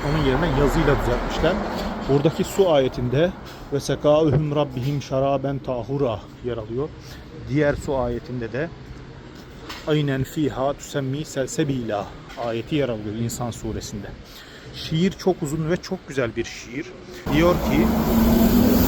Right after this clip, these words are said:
"Daveri derya nevalin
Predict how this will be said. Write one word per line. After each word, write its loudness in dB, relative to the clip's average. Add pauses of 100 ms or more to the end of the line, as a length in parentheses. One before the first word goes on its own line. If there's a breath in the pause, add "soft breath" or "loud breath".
(520)
"Daveri 6 (560)
derya 4
nevalin 0